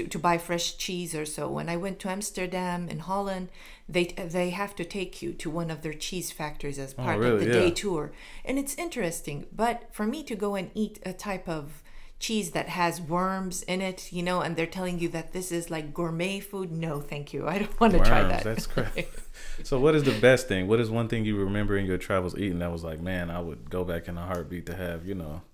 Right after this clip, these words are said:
Speaker 1: Uh, I think I'm, like, more of the appetizer person.
Speaker 2: Yeah.
Speaker 1: You know, like, these cooked salads. And so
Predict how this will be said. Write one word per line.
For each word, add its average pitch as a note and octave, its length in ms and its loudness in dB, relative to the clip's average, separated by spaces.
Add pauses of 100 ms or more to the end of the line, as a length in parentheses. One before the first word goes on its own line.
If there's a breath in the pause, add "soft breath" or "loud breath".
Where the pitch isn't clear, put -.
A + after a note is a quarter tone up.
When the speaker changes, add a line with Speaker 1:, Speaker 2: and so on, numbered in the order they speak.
(140)
Speaker 1:
Uh, D4+ 480 -12 (600)
I - 120 -16
think - 440 -16 (200)
I'm, E4+ 220 -10
like, D4 260 -8
more A3+ 240 -4
of G3+ 240 -6
the D#3 320 -8 (260)
appetizer F3 720 -8
person. A#3 600 -8
Speaker 2:
Yeah. A2+ 280 0
Speaker 1:
You F3+ 120 -4
know, F3+ 160 -2
like, E3 260 -4
these E3 220 -8
cooked - 380 -10
salads. E3+ 680 -4
And D3 300 -8 (460 loud breath)
so G#3 640 0